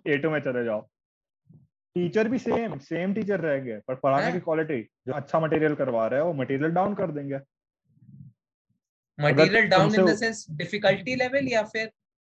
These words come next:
Speaker 2: in general
Speaker 1: Difficulty
Speaker 2: समझाने
Speaker 1: level।
Speaker 2: का? अच्छा, अच्छा, अच्छा।
Speaker 1: डिफिकल्टी। समझाते सबको सेम थे। उनकी बेस्ट बात ये थी, समझाते सबको सेम थे वो। पर अगर तुम मुश्किल सवाल कर रहा है, तो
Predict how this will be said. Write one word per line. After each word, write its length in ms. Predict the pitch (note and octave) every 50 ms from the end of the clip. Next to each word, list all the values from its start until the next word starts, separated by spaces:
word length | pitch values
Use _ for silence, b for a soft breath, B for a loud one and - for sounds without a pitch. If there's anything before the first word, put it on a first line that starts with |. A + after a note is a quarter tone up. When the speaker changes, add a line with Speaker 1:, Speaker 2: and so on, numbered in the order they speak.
| _ E3+
Speaker 2:
in 80 | F3 F3
general 340 | F3+ D#3 F#3 G3+ G3+ G3+ C#3+
Speaker 1:
Difficulty 340 | C#3 - F3 E3 E3+ D#3
Speaker 2:
समझाने 380 | D#3 C#3+ - E3 D#3+ D#3+ E3 D#3+
Speaker 1:
level। 160 | D3+ - -
Speaker 2:
का? 240 | - _ _ - D3
अच्छा, 280 | C#3+ - - - F#3 D#3
अच्छा, 320 | C3 - - - - A#2
अच्छा। 500 | - - _ _ _ _ _ _ _ _ _ _ _ _ _ _ C3+
Speaker 1:
डिफिकल्टी। 640 | C3+ C#3 - F#3+ G3 G3 E3 B2+ A#2 - - - -
समझाते 600 | D#3+ C#3+ C#3+ C#3 C3 D3+ D3+ D3 D3+ D#3 B3 B3
सबको 380 | - G3+ F3+ - - B3+ B3+
सेम 300 | B3 - A3 G3+ F#3 D#3+
थे। 440 | - A2+ G#2 G2+ - - - - - - _ _ _ _
उनकी 260 | C#3 C#3 D3+ - G3+
बेस्ट 320 | F#3 D#3 D3+ D#3 D#3 - F#3+
बात 260 | F3+ F#3+ F#3+ F#3 F#3
ये 120 | F3+ F3
थी, 180 | D#3+ - B2+ B2
समझाते 560 | - - C3+ C3+ C3 B2 D#3 D3+ D3 C#3+ G3
सबको 360 | F#3+ - E3 - - G3+ G#3
सेम 420 | G3 G3+ F#3 F3 F3 F3 E3+ E3 D3+
थे 120 | - B2+
वो। 320 | A2+ A2 G#2+ G#2 G2+ G#2 _ _ _ _ - - - - - - - - - - - - -
पर 100 | C#3+ C#3+
अगर 220 | D3+ D3 D#3 E3+ E3
तुम 140 | F#3 F#3+ F3+
मुश्किल 280 | D#3 D3 - - F#3+
सवाल 260 | - F#3+ F3+ F3 F3
कर 140 | D#3+ D#3+ C#3+
रहा 120 | C#3 C#3 C#3+
है, 80 | C#3+
तो 240 | - F#3+ - -